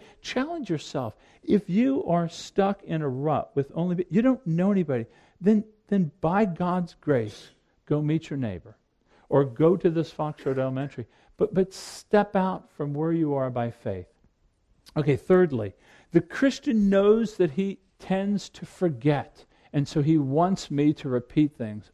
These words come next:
over and over to him. The Christian wants me to remind him. We look at the disciples, and one major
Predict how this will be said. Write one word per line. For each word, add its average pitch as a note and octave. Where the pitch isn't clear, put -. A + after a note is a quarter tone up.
over C#3+
and A#2+
over B2+
to A2
him. F2+
The D#3
Christian E3
wants D#3+
me D3
to -
remind C3
him. G#2+
We A#3+
look C4+
at -
the G#3+
disciples, F#3
and E3
one C4+
major C#3